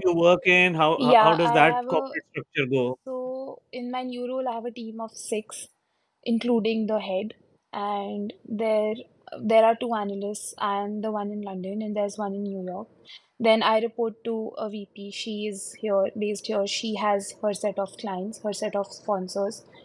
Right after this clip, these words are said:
Speaker 2: for example, K K R Infra, et cetera, which, uh, she covers. And then there are others based out of the U S that the U S team covers. So there are three in the U S,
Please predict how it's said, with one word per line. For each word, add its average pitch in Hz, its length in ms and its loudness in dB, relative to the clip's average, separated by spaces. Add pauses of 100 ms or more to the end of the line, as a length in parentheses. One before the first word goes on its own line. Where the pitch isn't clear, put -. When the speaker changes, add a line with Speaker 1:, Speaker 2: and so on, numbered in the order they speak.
(120)
Speaker 2:
for 208 80 2
example, 196 520 -4
K 202 140 -4
K 190 140 -6
R 190 120 0
Infra, 185 420 -6
et 180 120 -12
cetera, 196 440 -4 (560)
which, - 460 -2
uh, 214 160 0
she 226 220 0
covers. 202 560 0
And 220 160 0
then 220 220 0
there 214 240 4
are 208 200 0 (160)
others 208 600 -4 (560)
based 220 260 -2
out 220 120 2
of 214 120 -6
the 240 100 -4
U 220 200 -6
S 208 100 -6
that 214 160 -4
the 226 100 -4
U 220 140 -4
S 196 100 -12
team 196 180 -14
covers. 180 340 -10
So 233 80 0
there 220 140 2
are 226 80 6
three 254 260 -2
in 247 80 0
the 247 80 0
U 226 220 0
S, 214 140 -2